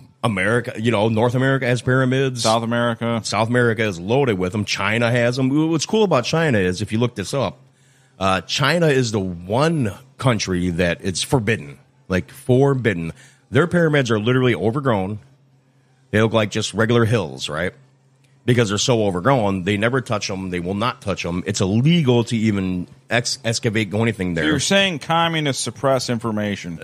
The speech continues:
Speaker 1: I'm not saying that at all.
Speaker 2: Yeah. <laughs> What are you,
Speaker 1: Commun-
Speaker 2: what are you, what are you hinting at here?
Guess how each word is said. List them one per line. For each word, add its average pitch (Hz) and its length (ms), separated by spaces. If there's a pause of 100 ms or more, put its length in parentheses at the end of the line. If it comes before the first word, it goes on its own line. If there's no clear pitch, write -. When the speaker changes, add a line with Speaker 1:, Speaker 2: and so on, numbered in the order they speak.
(120)
Speaker 1:
I'm 175 100
not 208 160
saying 120 340
that 90 180
at 80 60
all. 78 60
Speaker 2:
Yeah. 147 200
<laughs> 131 600 (840)
What 233 120
are - 40
you, 196 120
Speaker 1:
Commun- 160 100
Speaker 2:
what 226 80
are 233 40
you, 196 120
what 185 180
are 185 40
you 139 100
hinting 127 400
at 82 260
here? 78 280